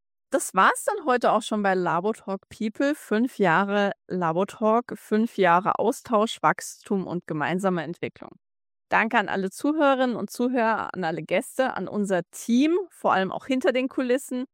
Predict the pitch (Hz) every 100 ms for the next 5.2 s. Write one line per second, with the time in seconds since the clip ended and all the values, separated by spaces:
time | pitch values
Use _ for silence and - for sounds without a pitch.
0 | _ _ _ 220 233 220 - 214 202 214
1 | 175 180 185 180 214 - 214 208 - 202
2 | 202 196 185 208 196 - - - 233 262
3 | 262 247 208 214 - - 190 190 - 196
4 | 202 147 160 180 175 - 185 190 - 151
5 | - -